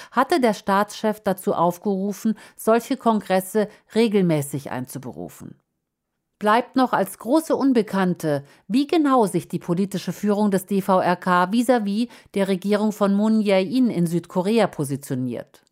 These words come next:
Zwar hat Kim Jong-un während seiner Rede auf der Militärparade zum fünfundsiebzigsten Jahrestag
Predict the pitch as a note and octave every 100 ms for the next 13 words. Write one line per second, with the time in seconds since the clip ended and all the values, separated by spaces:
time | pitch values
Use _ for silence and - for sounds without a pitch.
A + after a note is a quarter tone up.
0 | - - - - C4 C4+ C4 - C4 B3
1 | G#3+ A3 A#3+ G#3 F#3+ F#3+ F#3+ F#3+ F#3 F3+
2 | G#3 G3+ D#3 - F#3+ F#3 F#3+ F#3+ G#3 G#3
3 | G#3 F#3+ F#3 F#3 - F#3 F#3+ F#3 F3 F3+
4 | - G3 - F#3+ F3 E3+ F3+ F#3 G3+ F#3+